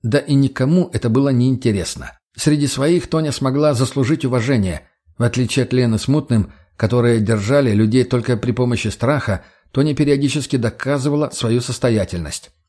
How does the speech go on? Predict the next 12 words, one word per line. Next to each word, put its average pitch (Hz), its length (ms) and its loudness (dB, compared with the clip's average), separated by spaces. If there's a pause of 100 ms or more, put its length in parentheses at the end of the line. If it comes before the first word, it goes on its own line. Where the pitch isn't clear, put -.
Она 147 200 -2
часто 127 340 0
выручала 113 480 0
людей, 101 460 0 (300)
спасала 127 440 -2
им 117 140 2
жизни, 104 460 0 (200)
когда 117 400 0
случались 123 600 -2
нападения 113 460 2
на 110 120 2
караваны. 101 640 0